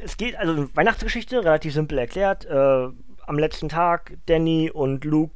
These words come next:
gehen zusammen mit Lukes Tochter einkaufen und wollen ein neues, ähm, Plüschtier, was aufgrund eines Videospiels kreiert wurde. Das Ding heißt Schnucki. Ja, für uns in Deutschland natürlich relativ witzig, dass es Schnucki heißt.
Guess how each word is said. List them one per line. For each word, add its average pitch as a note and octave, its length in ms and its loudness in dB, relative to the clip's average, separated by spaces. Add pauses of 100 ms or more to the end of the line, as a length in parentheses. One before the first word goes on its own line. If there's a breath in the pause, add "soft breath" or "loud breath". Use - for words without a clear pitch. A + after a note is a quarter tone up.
gehen C#3+ 240 0
zusammen C#3+ 480 0 (340 loud breath)
mit C#3+ 380 2
Lukes C3+ 320 -2
Tochter D3+ 320 0
einkaufen F#3+ 500 2
und E3 220 0
wollen D#3+ 340 4
ein D3 300 0
neues, C#3 640 2 (360 loud breath)
ähm, A#2+ 540 0 (140)
Plüschtier, A#3+ 680 2
was D#3+ 160 2
aufgrund D#3+ 340 -2
eines C#3+ 200 -2
Videospiels A3 580 -4
kreiert G3 380 -2
wurde. F3+ 260 0
Das C#3+ 200 -8
Ding D#3 160 0
heißt C#3+ 240 0
Schnucki. B3+ 640 0 (440 soft breath)
Ja, F#3 140 0
für - 120 -2
uns D#3+ 200 0
in D3+ 80 -2
Deutschland D3+ 320 0
natürlich D3 280 -6
relativ C3+ 320 -2
witzig, G#3 280 -2
dass C#3+ 160 -4
es A#2+ 120 -6
Schnucki A#3 560 0
heißt. B3 420 -2